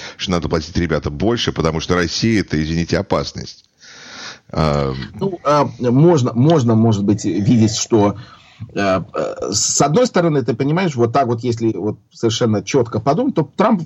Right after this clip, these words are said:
Speaker 2: в одном прав, что действительно нато должно отвечать больше, э, проблемам, которые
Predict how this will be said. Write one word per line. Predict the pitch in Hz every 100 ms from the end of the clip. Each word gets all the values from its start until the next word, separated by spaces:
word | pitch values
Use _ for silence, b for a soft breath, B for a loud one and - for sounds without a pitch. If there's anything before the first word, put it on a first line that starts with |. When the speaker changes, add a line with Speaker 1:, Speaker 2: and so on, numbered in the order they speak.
| -
Speaker 2:
в | -
одном | 139 139 196 170
прав, | 165 123 76
что | - - 98
действительно | 113 113 - 143 127
нато | 127 185 220
должно | 123 117 113 -
отвечать | - 123 160 135
больше, | 110 123 143 143 139 123 113 B B B B B B -
э, | - 104 101
проблемам, | 85 107 104 110 151 143 131
которые | 123 113 123 113